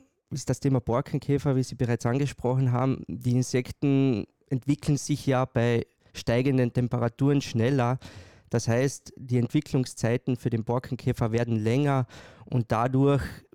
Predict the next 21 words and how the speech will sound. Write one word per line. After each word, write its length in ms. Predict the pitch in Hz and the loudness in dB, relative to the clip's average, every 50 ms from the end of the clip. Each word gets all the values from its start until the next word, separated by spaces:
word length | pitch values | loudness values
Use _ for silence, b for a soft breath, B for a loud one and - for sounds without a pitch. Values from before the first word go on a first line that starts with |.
| _ _ - _ _ - - - | _ _ -20 _ _ -20 -18 -4
können 240 | - 131 131 135 127 | -2 0 2 2 2
sich 220 | - - 123 113 | 2 0 0 2
mehr 260 | 113 110 117 127 131 131 | 2 2 2 2 0 0
Generationen 840 | - 127 120 120 113 113 110 - - - 123 123 131 147 147 139 | 0 2 2 2 2 2 0 -2 -2 0 0 2 4 4 4 4
entwickeln. 600 | 131 131 - - 139 135 - - 143 139 139 131 B B B B B B B B | 2 2 2 0 0 0 0 0 2 4 4 2 B B B B B B B B
Und 160 | - - 131 - | -2 -2 -2 0
zusätzlich 600 | - 156 165 156 - 151 131 - - 131 123 - | 2 2 2 2 2 -2 -2 0 0 -2 0 2
durch 180 | 143 131 - | 0 0 2
die 80 | - 127 | 2 2
langen 320 | 117 117 123 139 139 120 | 2 2 2 2 2 0
Trockenperioden 800 | - - 120 - - 139 123 - 123 113 117 120 123 127 127 113 | 0 0 -2 -2 -2 -4 -2 -2 -2 0 2 2 2 2 0 0
geraten 560 | 117 113 110 110 117 120 - 131 123 117 110 | -2 0 0 0 -2 -2 0 0 -2 -2 -2
speziell 400 | 117 - - - 110 - - 113 | -4 -6 -8 -8 -8 -2 -2 0
die 100 | 113 113 | 0 0
Fichten 380 | 107 - - 143 143 - - 120 | -2 -2 -2 -4 -4 -2 -2 -2
jetzt 180 | 117 110 - - | -2 -2 -2 -4
beim 140 | 110 107 | -4 -4
Thema 240 | 107 - 117 113 107 | -2 -2 -2 -2 -2
Borkenkäfer 720 | - - 113 120 - - 131 - - 131 123 - - 123 | -2 -2 -4 -4 -2 -6 -12 -4 -2 -2 -2 0 0 -2
unter 260 | 110 110 107 - 104 | 0 0 0 0 -2
Stress. 480 | 95 - - - 117 123 131 - - - | -2 -2 -4 -2 0 0 0 -2 -6 -14